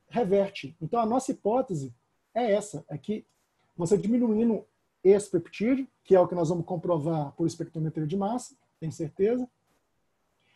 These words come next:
tá causando todos esses efeitos, inclusive levando à morte. Então, a ideia é tratar, e isso já começou aqui em Belo Horizonte, em alguns hospitais,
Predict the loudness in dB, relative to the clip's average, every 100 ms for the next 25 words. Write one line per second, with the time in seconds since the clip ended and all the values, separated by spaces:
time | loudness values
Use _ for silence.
0 | _ _ _ 2 4 4 4 2 4 2
1 | 2 -4 -2 -2 0 0 0 -2 -2 0
2 | 0 0 0 0 0 0 -2 -2 -4 -8
3 | -6 -2 0 0 0 2 2 0 -8 _
4 | _ _ -8 -2 0 2 2 2 0 -2
5 | -2 -2 0 0 -2 0 0 0 -2 0
6 | 0 0 -2 -6 -6 -8 -8 -8 -10 -8
7 | -4 -2 -4